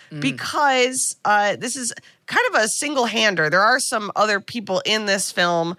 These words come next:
Speaker 1: Mm-hmm.
Speaker 2: but there it is mostly just one gentleman.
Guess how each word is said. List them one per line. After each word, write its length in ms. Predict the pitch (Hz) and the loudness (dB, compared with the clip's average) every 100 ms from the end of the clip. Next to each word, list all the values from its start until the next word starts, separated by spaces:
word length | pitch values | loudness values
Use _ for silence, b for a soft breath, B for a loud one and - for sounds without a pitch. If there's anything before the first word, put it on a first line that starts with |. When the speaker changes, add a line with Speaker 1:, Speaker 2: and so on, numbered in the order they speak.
| b 175 | b -8
Speaker 1:
Mm-hmm. 320 | 170 160 147 | -6 -6 2
Speaker 2:
but 320 | 208 196 - - | 4 4 0 -8
there 280 | 202 220 214 | -2 0 0
it 180 | 208 214 | -2 -2
is 180 | 208 | -4
mostly 720 | 226 311 330 - 294 294 285 - | -4 -4 -2 -4 -4 -4 -4 -6
just 440 | 185 202 233 - - | 0 2 2 -4 -8
one 280 | 180 214 240 | -2 -2 0
gentleman. 720 | 185 175 180 160 151 165 | -2 -2 -2 0 0 0